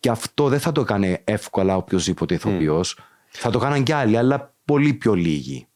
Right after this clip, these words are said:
Speaker 2: Όμως σε απογοήτευσε η πορεία της, ε, σε, σε στεναχωρεί η πορεία της σειράς.
Speaker 1: Με
Speaker 2: Στην
Speaker 1: στενοχωρεί η
Speaker 2: τηλεθέαση.
Speaker 1: πορεία της κυπριακής τηλεόρασης.
Speaker 2: Μμμ.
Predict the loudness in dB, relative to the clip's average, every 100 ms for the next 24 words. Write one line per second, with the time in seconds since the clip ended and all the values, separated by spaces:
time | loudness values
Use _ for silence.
0 | -4 0 2 2 0 2 2 2 0 -2
1 | -2 0 0 0 0 -4 -4 -4 -2 -2
2 | -2 -2 -2 -2 -4 -4 -6 -4 -2 -2
3 | -2 -2 0 0 2 2 2 0 -4 -2
4 | 0 0 0 -2 0 -2 -2 -6 -8 -16
5 | -16 -12 -2 0 2 0 0 0 2 2
6 | 2 2 2 0 0 0 2 4 2 0
7 | -2 -2 -2 -2 -2 0 0 0 0 2
8 | 2 0 -2 -2 -2 0